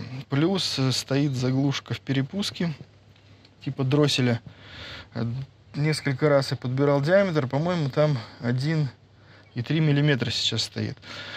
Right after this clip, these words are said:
Там другой перепуск в стволе. Диаметр перепуска, э, с трёх и двух я уменьшил до два и од-, два и два миллиметра.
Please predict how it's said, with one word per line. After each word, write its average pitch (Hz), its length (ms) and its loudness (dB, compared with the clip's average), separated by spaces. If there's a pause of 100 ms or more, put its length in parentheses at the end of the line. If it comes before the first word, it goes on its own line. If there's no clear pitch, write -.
(360)
Там 190 240 6
другой 165 340 4
перепуск 160 640 0
в - 60 -8
стволе. 143 520 4 (640)
Диаметр 143 520 2
перепуска, 147 920 2 (400)
э, - 680 -20
с - 180 -8
трёх 143 420 0
и 131 40 0
двух 165 400 0
я 139 120 2
уменьшил 139 480 0
до 139 200 2
два 147 480 4 (140)
и 135 140 -2
од-, 131 160 0 (120)
два 135 300 4
и 156 60 6
два 147 180 6
миллиметра. 143 580 0